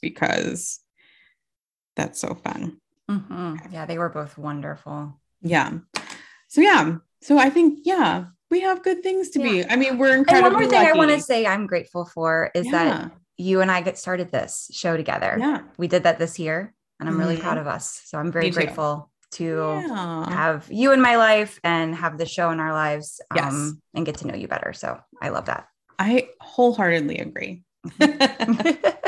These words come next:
Speaker 1: Okay. So now we're gonna do the fun topic, why everyone's here for us to answer your questions.
Speaker 2: Yeah. They're like, "Come on, we send in our
Speaker 1: Yeah.
Speaker 2: questions, answer our questions, y'all."
Speaker 1: Yeah. So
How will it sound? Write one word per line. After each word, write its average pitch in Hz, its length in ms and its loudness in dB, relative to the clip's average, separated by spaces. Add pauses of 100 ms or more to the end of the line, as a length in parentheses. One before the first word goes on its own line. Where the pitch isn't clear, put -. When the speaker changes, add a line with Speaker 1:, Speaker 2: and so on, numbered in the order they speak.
(640)
Speaker 1:
Okay. 214 260 4
So - 220 -2
now 214 540 6
we're 277 200 4
gonna 254 200 4
do 196 120 0
the 175 120 -4
fun 160 540 0 (200)
topic, 156 280 2
why 180 140 2
everyone's 202 480 0
here 139 480 -4 (360)
for 175 140 2
us 156 240 2
to 156 300 -2 (160)
answer 156 300 0
your 143 120 -4
questions. - 540 -10
Speaker 2:
Yeah. 151 140 4
They're 165 160 0
like, 170 200 0
"Come 233 140 0
on, 196 300 4
we 185 100 -4
send 247 240 0
in 240 80 0
our 226 60 6
Speaker 1:
Yeah. 226 100 8
Speaker 2:
questions, 170 420 0
answer 208 260 -2
our 214 100 0
questions, 185 420 -4
y'all." 175 100 4
Speaker 1:
Yeah. 160 240 6 (520)
So 254 680 6